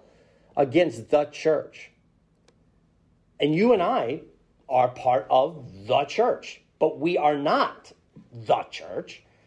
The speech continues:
right? We're part of the church, right? We're, we, you and I as individuals are not the whole church. We are the offspring of the church. Yes, we make it up,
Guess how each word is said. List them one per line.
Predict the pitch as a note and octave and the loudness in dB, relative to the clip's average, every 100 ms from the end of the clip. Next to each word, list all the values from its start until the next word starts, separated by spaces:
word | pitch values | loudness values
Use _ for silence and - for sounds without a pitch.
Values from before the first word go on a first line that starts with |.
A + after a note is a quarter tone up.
| _ _ _ _ | _ _ _ _
right? | C3+ | 0
We're | D#3+ G#3+ | 2 2
part | - A3 C#4 | 2 2 2
of | C3+ - | 2 -6
the | |
church, | - - - _ | -18 -20 -20 _
right? | - C3 | -8 -2
We're, | C3+ G#3 A3+ | 4 4 4
we, | - G3 | 2 -2
you | C4+ D#3+ D3 A#3 | -2 -2 -4 0
and | G#3+ | 2
I | F3 G#3+ | 2 0
as | C#3+ C3 | 0 0
individuals | F#3 B2+ E3 G#3+ A#2 G2+ G#2+ - | -4 -4 -4 -4 -6 -8 -10 -10
are | A#2+ | -8
not | A2 A2+ - | -6 -8 -10
the | G#2 | -10
whole | - - | -10 -14
church. | - C2+ - _ _ _ _ _ _ _ _ _ _ _ _ | -18 -18 -18 _ _ _ _ _ _ _ _ _ _ _ _
We | - F#3+ | -4 0
are | G#3+ | 0
the | A3+ | -2
offspring | - A#3+ G3+ - G#2+ D#2+ | -8 -10 -10 -10 -8 -10
of | G1+ | -16
the | - | -20
church. | - - - - - _ | -20 -20 -20 -20 -20 _
Yes, | - F3+ - | -2 -2 -2
we | C#3+ D#3 | -6 -4
make | C#3+ C#3+ C#3 | -2 -2 -2
it | A#2+ - A2 | -8 -8 -2
up, | C3+ F#3 | -2 -2